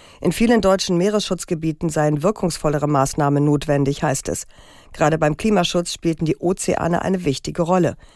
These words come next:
So müsse beispielsweise beim Ausbau von Offshore-Windkraftanlagen in Nord- und Ostsee stärker auf den Erhalt der Artenvielfalt geachtet werden.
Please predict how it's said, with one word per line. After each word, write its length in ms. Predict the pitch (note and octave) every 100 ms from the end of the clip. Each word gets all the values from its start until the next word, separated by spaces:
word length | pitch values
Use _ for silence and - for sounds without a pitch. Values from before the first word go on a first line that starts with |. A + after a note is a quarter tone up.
| - - -
So 140 | E3+
müsse 240 | D#3 -
beispielsweise 680 | D#3 D3 - D#3+ - D3+ D#3 D3+
beim 180 | C#3+
Ausbau 460 | - C#3+ E3 E3 D3+
von 220 | - D3+
Offshore-Windkraftanlagen 1300 | F#3+ G#3 - E3 D#3 F3+ - D3+ - D3 D3+ D3 C#3+
in 160 | - D3
Nord- 240 | C#3+ C#3+
und 160 | - C#3
Ostsee 440 | - - - E3+ - - -
stärker 440 | - E3+ D#3+ - E3
auf 140 | E3
den 160 | D#3+ -
Erhalt 340 | D3 D3+ C#3+
der 100 | -
Artenvielfalt 760 | C3+ D3 F3+ - C#3+ - C3 -
geachtet 420 | - - - -
werden. 240 | A2 -